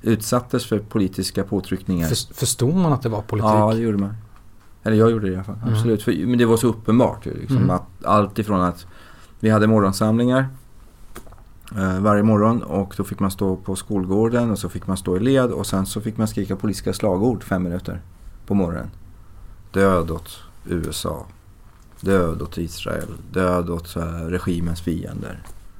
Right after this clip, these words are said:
Speaker 1: Länge leve andliga ledaren. Allt det där, va. Så att man, man var ju, det var ju liksom ett politiskt indoktrineringsprogram som liksom man gick igenom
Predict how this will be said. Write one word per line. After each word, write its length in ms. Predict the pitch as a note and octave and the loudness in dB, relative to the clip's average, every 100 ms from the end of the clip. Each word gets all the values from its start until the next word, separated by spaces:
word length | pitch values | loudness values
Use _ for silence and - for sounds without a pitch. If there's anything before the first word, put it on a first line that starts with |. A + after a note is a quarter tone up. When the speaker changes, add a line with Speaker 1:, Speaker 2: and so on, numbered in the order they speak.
| - - - - - | -20 -18 -18 -18 -14
Speaker 1:
Länge 380 | - G2 F#2 F2 | -2 0 2 0
leve 400 | E2+ E2+ E2 D#2 | -2 -2 -4 -6
andliga 360 | F2 E2+ E2+ E2 | -6 -4 -4 -6
ledaren. 440 | E2 D#2 - - G#2+ G#2 - - | -8 -8 -10 -12 -14 -18 -20 -16
Allt 240 | - F#2+ - | -8 -6 -6
det 80 | C2 | -10
där, 60 | |
va. 180 | - - - - - - - - - - | -10 -14 -16 -18 -20 -20 -20 -20 -20 -18
Så 160 | A#2 C3 | -8 -6
att 100 | B2 | -2
man, 160 | A#2 - | -4 -2
man 240 | A2 A2+ | -2 0
var 160 | A2+ A2 | 2 4
ju, 260 | G2+ F2+ | 2 -2
det 120 | D2+ | -2
var 180 | A2+ A#2+ | 2 2
ju 60 | C3 | 2
liksom 220 | B2 A2 | 2 0
ett 220 | G#2 - | 0 -4
politiskt 880 | - A2+ G2+ F#2+ - G2 - - - - - - - - - - - | -4 0 0 0 -2 -4 -4 -14 -18 -20 -20 -20 -20 -20 -20 -20 -6
indoktrineringsprogram 1400 | A#2+ G#2+ G2+ F#2+ - G2+ F#2+ F#2 G2 - G#2+ C#3+ G#2 F2 | 0 2 2 0 0 0 2 0 -4 0 2 2 0 -2
som 200 | - G#2 | -2 0
liksom 300 | G#2 G#2+ F#2+ | 0 0 0
man 160 | F#2 | 2
gick 160 | F#2 F#2 | 0 0
igenom 400 | C3 A2 A#1 G2 | 0 2 -2 -8